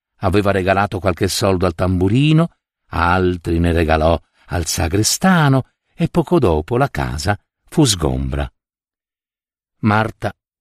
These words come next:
non si saziava d'ammirare la Madonnina sulle sue ginocchia, reggendola con le mani ceree sulla campana. "Com'è bella, com'è bella! Oh, Maria!"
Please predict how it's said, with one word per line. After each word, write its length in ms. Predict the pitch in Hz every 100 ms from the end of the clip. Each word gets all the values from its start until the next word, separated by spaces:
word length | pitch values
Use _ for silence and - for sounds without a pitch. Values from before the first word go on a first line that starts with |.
| -
non 220 | 123 113
si 140 | 110
saziava 580 | 95 101 - 104 95 95
d'ammirare 640 | 92 92 87 85 87 90
la 100 | 87
Madonnina 760 | 85 85 85 82 80 80 78 73 _ _
sulle 260 | - 120 90
sue 240 | - 85
ginocchia, 680 | 78 71 65 62 - - 64 _ _ _ -
reggendola 720 | 107 104 113 95 90 80 82
con 160 | - 92
le 80 |
mani 360 | 92 95 98 92
ceree 560 | - 95 90 87 85 82
sulla 300 | - 85 82
campana. 720 | 85 80 - 69 65 69 65 - _ _ _ _ _ _
"Com'è 320 | - 107 101
bella, 560 | 73 90 82 69 65 - _ _ _ _ _ _ _
com'è 320 | - 135 98 76
bella! 540 | 78 78 69 67 64 - _ _ _ _ _
Oh, 280 | 127 80 65
Maria!" 600 | 82 98 87 73 67